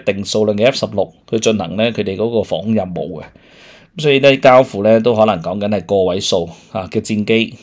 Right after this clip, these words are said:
噉所以呢，你話就算總數去到差唔多九十架嘅F十六都好啦，噉啊，都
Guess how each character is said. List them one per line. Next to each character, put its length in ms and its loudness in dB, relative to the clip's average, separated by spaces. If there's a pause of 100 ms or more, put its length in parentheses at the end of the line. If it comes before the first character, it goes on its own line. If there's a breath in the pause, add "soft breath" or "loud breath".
(100)
噉 100 -6
所 140 4
以 20 6
呢， 160 0 (480 loud breath)
你 100 2
話 140 8
就 140 4
算 160 -2
總 180 0
數 220 0
去 40 2
到 80 0
差 180 -2
唔 60 0
多 80 0
九 200 0
十 140 -2
架 240 2
嘅 160 4
F 100 0
十 100 -2
六 140 -4
都 160 2
好 240 -4 (180)
啦， 220 2 (480 soft breath)
噉 180 0
啊， 260 6
都 380 4